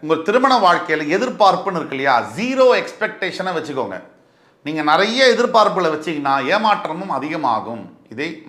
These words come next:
மனசுல நிறுத்திக்கோங்க. இப்ப நம்ம சொல்ல போற பாயிண்டின் ரொம்ப ரொம்ப முக்கியமானது, பைசா வரும்பொழுது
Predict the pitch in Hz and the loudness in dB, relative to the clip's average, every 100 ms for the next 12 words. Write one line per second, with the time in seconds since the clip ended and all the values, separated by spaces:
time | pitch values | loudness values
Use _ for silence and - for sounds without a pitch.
0 | 110 139 147 147 120 117 120 104 92 98 | -4 -4 -6 -10 -10 -12 -14 -14 -12 -12
1 | 87 _ _ 147 151 - 208 185 175 208 | -14 _ _ -10 -4 2 4 4 2 2
2 | 233 247 226 190 180 180 180 185 175 143 | 2 4 4 4 2 -2 -2 -6 -6 -4
3 | 180 262 302 294 277 208 196 160 135 98 | -2 0 2 4 2 -2 -2 -2 -2 -6
4 | 95 - _ _ _ _ _ _ _ 139 | -14 -20 _ _ _ _ _ _ _ 0
5 | 196 226 - 214 202 165 170 208 202 185 | 0 0 2 6 6 6 4 2 2 2
6 | 185 185 120 - | 4 2 0 -6